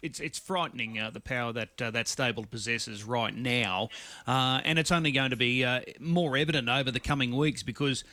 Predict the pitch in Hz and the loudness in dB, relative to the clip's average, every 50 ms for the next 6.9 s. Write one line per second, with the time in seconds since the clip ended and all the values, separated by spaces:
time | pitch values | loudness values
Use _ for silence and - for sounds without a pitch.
0 | - - - - _ _ - - - 165 160 165 160 147 139 - - 117 - - | -20 -20 -20 -20 _ _ -4 -2 0 2 2 2 2 0 -2 -2 -4 -4 0 2
1 | 147 143 135 120 120 110 117 120 123 139 147 143 123 123 143 156 165 143 143 143 | 2 2 2 2 0 0 0 2 2 2 2 2 2 4 4 4 4 4 2 2
2 | 143 151 151 147 143 - - 139 123 117 117 117 107 - - 139 127 127 139 147 | 2 2 2 2 2 2 2 2 2 2 2 0 0 0 0 2 2 2 2 0
3 | 143 - 127 107 101 113 120 113 110 - 151 156 139 139 139 127 120 110 107 135 | -2 -2 -4 -2 0 0 0 2 2 2 4 4 4 4 4 2 2 2 2 2
4 | 135 131 127 131 131 120 120 131 127 127 123 123 127 127 127 120 113 117 - - | 2 2 0 0 -2 -2 0 0 0 2 2 2 2 2 2 2 0 -2 -2 0
5 | 139 131 127 123 113 - - 107 117 135 143 - - - 123 113 113 117 127 131 | 2 2 2 2 0 -2 -2 0 2 2 2 2 0 -2 -2 -2 0 0 0 0
6 | 123 139 147 156 156 151 135 120 120 180 175 - - 165 160 139 127 120 | 2 2 2 2 2 2 0 2 2 0 0 0 0 2 2 2 2 0